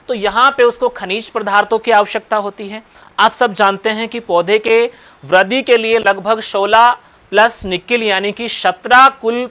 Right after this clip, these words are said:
पोषक तत्वों की आवश्यकता होती है। तो ये आपको कौन प्रदान कर रहा है? यहाँ पे इन खनिज पदार्थों के माध्यम से मृदा पौधे को प्रदान कर रही है। साथ ही आप जानते हैं कि मृदा में उपस्थित जो कार्बनिक पदार्थ,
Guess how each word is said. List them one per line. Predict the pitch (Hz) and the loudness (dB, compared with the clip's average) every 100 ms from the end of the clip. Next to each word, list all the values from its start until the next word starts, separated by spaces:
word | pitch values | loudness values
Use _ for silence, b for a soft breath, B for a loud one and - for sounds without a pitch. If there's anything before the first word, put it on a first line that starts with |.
| - | -2
पोषक | 175 175 226 | 0 0 -2
तत्वों | 208 185 208 | -4 -2 -4
की | 202 | -2
आवश्यकता | 214 139 - 196 - 226 | -2 -2 -2 -6 0 0
होती | 220 214 220 | 0 -4 -8
है। | 208 233 B B | -10 -12 B B
तो | 262 | -6
ये | 214 160 254 | -6 -2 -2
आपको | - 202 - - 208 | 0 -2 -2 0 -2
कौन | 208 190 208 | 0 -2 -2
प्रदान | 208 175 175 190 | -4 0 0 0
कर | 180 | -4
रहा | 160 170 | -4 -4
है? | 170 165 | -4 -8
यहाँ | 160 160 170 160 | -8 -6 -6 -6
पे | 147 143 b b b - | -10 -12 b b b -12
इन | 214 | -12
खनिज | - 196 202 269 262 | -8 -6 -4 -6 -6
पदार्थों | - 165 165 160 185 | -10 -4 -4 -4 -6
के | 175 185 | -8 -6
माध्यम | 160 147 139 175 175 | -2 -2 -4 -14 -12
से | - 147 196 b b | -10 -10 -10 b b
मृदा | 147 165 196 220 | -6 0 2 2
पौधे | 180 151 135 | 0 -6 -6
को | 160 | -12
प्रदान | 156 135 123 135 202 b b - | -12 -8 -6 -6 -8 b b -4
कर | 151 | -4
रही | 107 98 104 107 | -4 -10 -18 -20
है। | 110 b b - | -20 b b -6
साथ | - 202 | 2 4
ही | 226 294 | 4 2
आप | 277 | 2
जानते | 220 196 190 214 | 2 0 0 -4
हैं | 214 214 233 | -2 -4 -4
कि | 262 | -6
मृदा | 233 185 208 240 | -4 0 2 2
में | 220 214 | 0 -4
उपस्थित | 214 - 208 208 247 - | -4 -2 -2 -2 -8 -4
जो | 208 | -2
कार्बनिक | 233 196 175 180 226 247 | 0 2 2 2 -4 -6
पदार्थ, | - 175 - - - - | -6 -4 2 4 2 -2